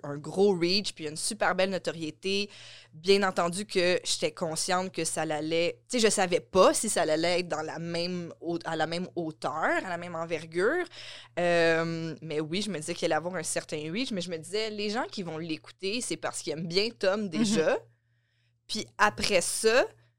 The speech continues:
Speaker 1: euh, ben, ils vont me découvrir. Puis s'ils trippent pas, ben, ils retourneront juste au podcast de Thomas Levac. Là, je veux dire, l'offre de service existe encore.
Speaker 2: Ouais.
Speaker 1: Puis,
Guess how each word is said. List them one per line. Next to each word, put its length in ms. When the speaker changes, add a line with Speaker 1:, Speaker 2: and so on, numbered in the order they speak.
Speaker 1:
euh, 1160
ben, 180
ils 160
vont 140
me 60
découvrir. 600
Puis 120
s'ils 280
trippent 300
pas, 160
ben, 140
ils 80
retourneront 440
juste 200
au 60
podcast 440
de 140
Thomas 280
Levac. 400
Là, 120
je 60
veux 300
dire, 100
l'offre 140
de 120
service 380
existe 360
encore. 480
Speaker 2:
Ouais. 100
Speaker 1:
Puis, 360